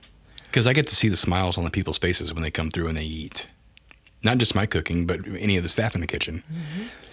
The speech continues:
Speaker 1: It's really fulfilling to be able to be a part of something so much greater and bigger than myself. Knowing that I get to, uh, utilize a skill that God gave me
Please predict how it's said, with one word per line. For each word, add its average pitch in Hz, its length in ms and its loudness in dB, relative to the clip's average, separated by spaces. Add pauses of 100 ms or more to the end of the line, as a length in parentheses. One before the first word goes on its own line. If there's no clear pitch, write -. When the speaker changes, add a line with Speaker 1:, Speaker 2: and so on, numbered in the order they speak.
(340)
Speaker 1:
It's - 100 0
really 104 180 6
fulfilling 78 640 -4 (1600)
to 92 420 6
be 95 420 4
able 92 160 2
to 85 60 -4
be 85 120 4
a 87 60 2
part 85 240 0
of 82 60 0
something 82 320 0
so - 120 2
much 82 220 0
greater 80 420 0 (200)
and 85 180 0
bigger 82 220 2
than 80 140 -2
myself. - 500 -4 (1700)
Knowing 92 460 2
that 87 120 2
I 85 80 2
get 87 180 0
to, 80 560 0
uh, 80 260 -2
utilize 85 400 0
a 82 60 0
skill 85 320 2
that 80 80 -2
God 80 240 -2
gave 78 180 -4
me 78 280 -4